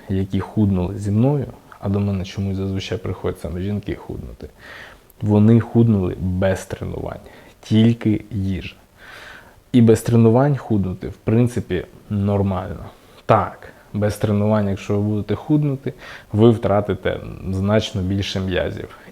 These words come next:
І коли ви схуднете, ви можете бути трошки пласкуватою, а можливо і не трошки пласкуватою. І в принципі, ну, тренування це ще непоганий варіант,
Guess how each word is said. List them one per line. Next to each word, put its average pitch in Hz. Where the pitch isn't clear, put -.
І 101
коли 101
ви 101
схуднете, 131
ви 131
можете 104
бути 107
трошки 98
пласкуватою, 110
а 101
можливо 117
і 98
не 95
трошки 95
пласкуватою. -
І 139
в 123
принципі, 147
ну, 135
тренування 123
це 107
ще -
непоганий 110
варіант, 151